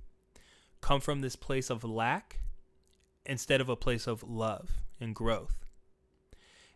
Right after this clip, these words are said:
And what I would love for you to do is to check in and see how many things do you do f-, for your body because it's coming from a place of lack,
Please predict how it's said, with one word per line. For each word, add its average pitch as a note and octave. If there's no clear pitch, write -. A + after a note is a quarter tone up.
And C3
what C3
I D3
would D#3+
love C3+
for -
you C#3+
to C3
do C#3
is B2+
to B2+
check D#3
in D3+
and B2+
see C3+
how D3+
many E3+
things D#3
do C3+
you C#3+
do C3
f-, -
for C3+
your C3
body A#2+
because A#2+
it's A2+
coming A#2+
from A#2
a A2
place A#2+
of G#2+
lack, G#2